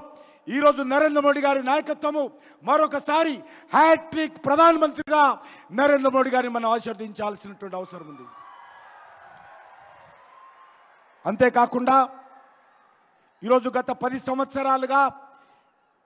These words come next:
నరేంద్ర మోడీ గారి నాయకత్వంలో తెలంగాణకు అండగా ఉన్న విషయాన్ని మనవి చేస్తా ఉన్నాను. వారు గత కొన్ని సంవత్సరాలుగా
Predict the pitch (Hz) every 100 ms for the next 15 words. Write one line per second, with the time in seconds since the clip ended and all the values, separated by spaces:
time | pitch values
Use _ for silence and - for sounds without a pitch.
0 | - 160 262 285 269 254 262 262 247 240
1 | 277 277 269 262 269 330 320 - - -
2 | _ - 214 247 240 240 233 220 208 233
3 | 240 226 214 214 202 196 202 196 185 190
4 | 185 175 175 160 147 127 131 _ _ _
5 | _ _ _ 190 233 233 226 226 240 233
6 | 196 - - _ _ _ 226 247 262 254
7 | 269 285 285 285 277 277 277